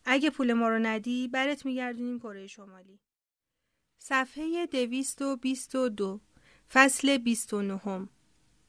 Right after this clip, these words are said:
آرامش نور مهتاب. افراد دلسوزی که در چین می‌شناختم، گاهی اوقات تعجب خود را از سلسله کیم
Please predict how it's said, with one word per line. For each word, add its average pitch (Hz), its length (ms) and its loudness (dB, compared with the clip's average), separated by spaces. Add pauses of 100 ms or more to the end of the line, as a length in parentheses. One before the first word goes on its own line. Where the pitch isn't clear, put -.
(160)
آرامش 233 640 6
نور 240 400 4
مهتاب. 185 560 -2 (1160)
افراد 359 300 6
دلسوزی 302 640 4
که 330 120 0
در 240 200 4
چین 294 300 0
می‌شناختم، 226 840 0
گاهی 302 340 2
اوقات 247 360 2
تعجب 214 480 -2
خود 247 280 0
را 254 80 0
از 220 140 -2
سلسله 208 580 -4
کیم 233 340 0